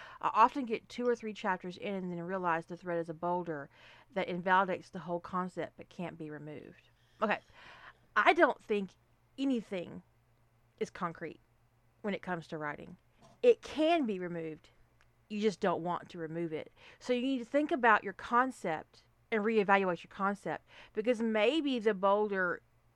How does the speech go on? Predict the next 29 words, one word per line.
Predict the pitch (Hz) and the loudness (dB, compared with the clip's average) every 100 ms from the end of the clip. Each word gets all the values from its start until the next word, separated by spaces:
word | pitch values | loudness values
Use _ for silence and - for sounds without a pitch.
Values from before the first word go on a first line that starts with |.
| _ - | _ -8
is | 202 | -4
more | 202 190 | -2 -2
important | 185 - - 269 254 196 175 | -4 -6 0 0 0 -6 -8
than | 185 180 | -4 -2
the | 175 | -2
original | 170 180 180 160 | -4 -4 -4 -6
concept | - 196 196 - - | -6 -4 -2 -4 -8
you | 175 | -4
were | 165 | -4
working | 156 165 214 220 | -2 -4 -6 -2
with, | 240 254 254 - - - - _ | 2 2 -2 -12 -20 -20 -20 _
and | 214 202 | -4 -2
you | |
don't | 196 226 | 0 0
need | 226 | 0
to | 214 | -4
change | - 214 202 | -4 -4 -4
the | - | -6
boulder, | 175 226 240 214 190 | 0 4 4 2 -2
you | 180 | -6
need | 180 175 | -10 -10
to | |
change | - 190 170 | -8 -8 -8
your | - | -10
concept, | - 202 196 - 147 - - - - _ - | -4 -2 -2 -4 -10 -10 -18 -20 -20 _ 2
or | 269 311 | 8 8
you | 311 | 6
need | 254 254 | 0 -4
to | 220 | -4